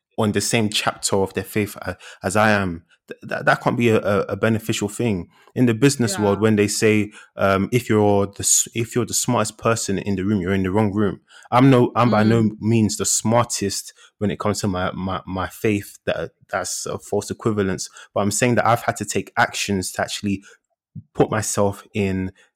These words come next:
Speaker 1: those situations that, okay, I'm actually building, uh, the communities that I want to, um, this year, again, um, a-, another blessing. I joined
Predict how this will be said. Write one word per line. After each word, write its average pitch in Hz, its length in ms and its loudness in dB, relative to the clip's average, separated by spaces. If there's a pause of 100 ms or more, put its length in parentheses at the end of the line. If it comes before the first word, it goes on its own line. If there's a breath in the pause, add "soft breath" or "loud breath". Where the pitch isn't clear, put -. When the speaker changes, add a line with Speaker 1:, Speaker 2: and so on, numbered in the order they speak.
Speaker 1:
those 104 300 4
situations 104 580 -2
that, 87 100 2
okay, 101 300 0 (220 loud breath)
I'm 131 120 2
actually 123 240 0
building, 117 640 2 (240 soft breath)
uh, 101 160 0 (140)
the 104 80 -2
communities 107 600 0
that 71 120 -4
I 92 60 -2
want 92 380 -2
to, 87 220 -8 (400 soft breath)
um, 87 400 -2
this - 260 -2
year, 107 200 2
again, 92 360 -2 (100)
um, 82 440 -6
a-, 90 200 -4
another 101 280 -2
blessing. 95 440 -2
I 85 120 -6
joined 101 420 -2